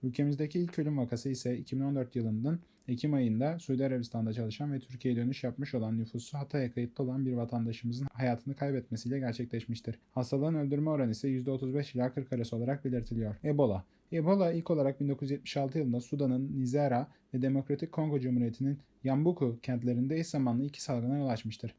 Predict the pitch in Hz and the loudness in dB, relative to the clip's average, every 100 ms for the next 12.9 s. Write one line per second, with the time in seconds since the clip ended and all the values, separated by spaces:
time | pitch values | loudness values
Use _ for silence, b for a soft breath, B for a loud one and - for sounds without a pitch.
0 | - 127 131 147 170 170 165 156 127 127 | 2 2 2 0 -2 0 2 2 2 2
1 | 120 117 - 120 151 165 131 120 117 - | 2 2 0 0 0 -2 0 0 0 0
2 | 123 120 127 156 147 135 151 143 123 117 | 0 0 -2 -2 -2 0 0 2 2 0
3 | 117 117 120 139 139 123 139 135 135 123 | -2 -2 0 0 -2 -2 -2 0 0 0
4 | 120 127 123 110 107 107 147 147 139 - | 0 0 0 0 0 0 -2 -2 -4 -2
5 | 135 147 135 120 127 127 117 117 - 113 | -2 0 -2 0 -2 0 0 -2 -4 -10
6 | - B B B 139 143 147 185 185 - | -10 B B B 4 4 4 2 2 0
7 | - 208 - 131 131 135 135 131 156 139 | -2 -2 0 2 2 0 0 0 0 0
8 | 139 139 143 156 160 127 117 110 123 135 | 0 0 -2 -2 -4 -2 -2 -2 -2 -4
9 | - 135 135 139 127 113 151 - 147 147 | -4 -2 0 2 0 -2 -6 -6 -4 -2
10 | 127 117 151 147 139 143 139 120 110 117 | -2 -2 -2 -2 0 -2 0 -2 -2 -2
11 | 143 147 147 143 131 120 143 175 151 - | -2 -4 -4 -2 0 0 0 -4 -6 -4
12 | 131 - 123 - 127 147 135 117 117 | -4 -2 -4 -2 -2 0 -2 -4 -8